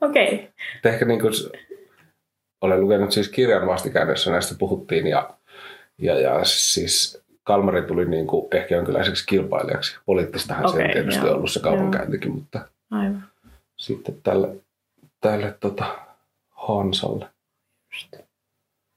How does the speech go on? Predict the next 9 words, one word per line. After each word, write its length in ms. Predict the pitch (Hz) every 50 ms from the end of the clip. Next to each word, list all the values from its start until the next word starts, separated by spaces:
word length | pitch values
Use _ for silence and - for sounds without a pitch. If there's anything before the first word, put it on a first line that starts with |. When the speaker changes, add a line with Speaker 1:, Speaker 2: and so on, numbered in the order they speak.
| _ _
Speaker 2:
Mut 140 | - 135 131
joo, 160 | 110 98 98 98
se 120 | - 123
on 100 | 117 113
siis 220 | 120 117 117 -
siellä 380 | - 101 95 95 92 - - - - -
Ruotsin, 540 | - - - - 90 85 80 - - - _ _ _ _ _ _ _ _ _ -
Ruotsin 320 | - 101 98 - - - 101
tuota, 360 | - - - - - -